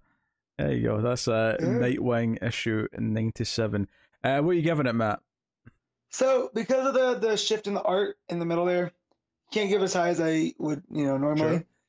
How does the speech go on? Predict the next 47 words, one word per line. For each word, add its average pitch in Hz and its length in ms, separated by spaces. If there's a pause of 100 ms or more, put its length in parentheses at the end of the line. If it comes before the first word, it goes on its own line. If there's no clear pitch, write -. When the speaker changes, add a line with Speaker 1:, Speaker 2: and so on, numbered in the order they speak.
(300)
Speaker 2:
So 240 180
I'm 277 120
gonna 294 120
give 233 120
us 190 100
an 185 100
eight. 151 240 (1500)
Speaker 1:
Yeah, 247 320 (680)
I 240 100
think 294 160
I'll 240 160
give 226 180
it 220 60
an 190 120
eight 190 120
as 165 120
well. 170 540 (100)
Uh, 127 360
I, 139 440
I, 135 500 (120)
I 180 80
think 311 200
that, 233 100
I 196 60
think 247 260
Borges' 143 380
art 123 200
is - 60
still 113 180
pretty 104 260
good. 143 380
Like, 123 160
it's 139 160
not, 160 100
Speaker 2:
Yeah. 311 260 (260)
Speaker 1:
it's 139 140
not 160 180
bad 135 200
art 127 220
by 120 80
any 110 200
means, 110 260
and 110 80
it 117 40
Speaker 2:
No. 123 60
Speaker 1:
doesn't 131 140
f-, - 120